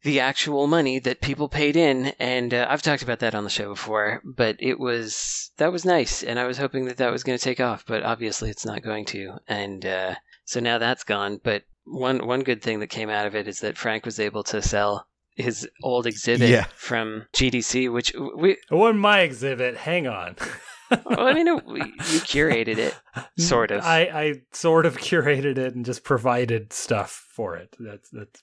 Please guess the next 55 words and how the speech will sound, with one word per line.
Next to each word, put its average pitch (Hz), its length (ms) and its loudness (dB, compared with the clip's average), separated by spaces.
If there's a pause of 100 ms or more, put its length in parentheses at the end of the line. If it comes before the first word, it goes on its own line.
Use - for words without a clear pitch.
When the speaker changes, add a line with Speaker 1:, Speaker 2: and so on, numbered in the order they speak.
Speaker 3:
but, 107 240 -4
uh, - 20 4
Speaker 1:
Also, 165 240 4
if 127 80 2
Speaker 3:
I'm 127 80 0
Speaker 1:
it's, 139 180 -2
if 139 280 -4
it 139 80 0
wasn't 143 420 0
yours, 131 480 4
um, 110 320 -4
how 131 260 0
did 131 200 -6
you 123 100 -4
have 120 240 0
it 113 80 -2
and 107 100 -10
how 117 180 -2
did 107 120 -4
you 107 80 -4
sell 110 300 -2
it? - 100 -10 (480)
<laughs> - 80 2 (880)
Riddle 139 300 4
me 123 140 0
that. 120 240 2
Speaker 3:
Well, 185 80 8
it's 151 100 2
my 196 160 4
material, 147 640 2
not 143 240 4
my 139 100 4
exhibit. 110 560 -2
Speaker 2:
Right. 87 260 -10
Speaker 1:
Yeah, - 200 -2
Speaker 3:
I 117 60 4
didn't 156 160 6
Speaker 1:
okay, 131 40 4
Speaker 3:
have 117 100 2
the 110 80 0
Speaker 1:
okay. 95 60 2
Speaker 3:
exhibit. 101 560 0
I - 60 -4
had 123 40 -2
Speaker 1:
Yeah, 127 60 2
Speaker 3:
the - 60 0
Speaker 1:
that's 123 100 -2
Speaker 3:
stuff 127 160 4
Speaker 1:
fair 113 80 2
Speaker 3:
that 101 80 0
was - 120 -2
Speaker 1:
enough. 113 100 2
Speaker 3:
in 135 80 4
the 101 80 2
exhibit. 87 440 -10